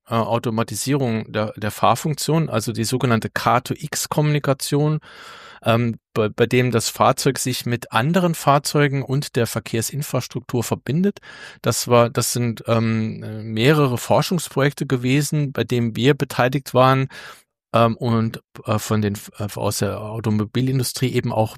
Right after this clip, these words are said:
B M W sehr stark vertreten war. Da haben wir große Feldtests gemacht, ähm, in Deutschland, um diesen Funkstandard und die, äh, Applikation darauf zu erproben. Das, äh, reicht schon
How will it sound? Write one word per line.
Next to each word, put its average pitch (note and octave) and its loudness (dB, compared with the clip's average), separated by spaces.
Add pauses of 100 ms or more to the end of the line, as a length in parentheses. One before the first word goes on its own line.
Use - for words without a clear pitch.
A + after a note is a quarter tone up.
(100)
B A2+ 4
M G#2 2
W C3 2
sehr C3 0
stark C3+ 2
vertreten C#3 -2
war. B2 6 (400)
Da A2 -2
haben A2+ 0
wir A2 2
große - -2
Feldtests - 0
gemacht, C3 2
ähm, A#2 -2 (800)
in C3 2
Deutschland, C3 4
um A#2+ -4
diesen A2+ 0
Funkstandard C#3+ 2 (360)
und - -6
die, G#2+ 2
äh, G#2 0
Applikation A#2 0
darauf B2 2
zu A#2 -2
erproben. G3 2 (300)
Das, - -6
äh, - -6
reicht A2 0
schon A#2 0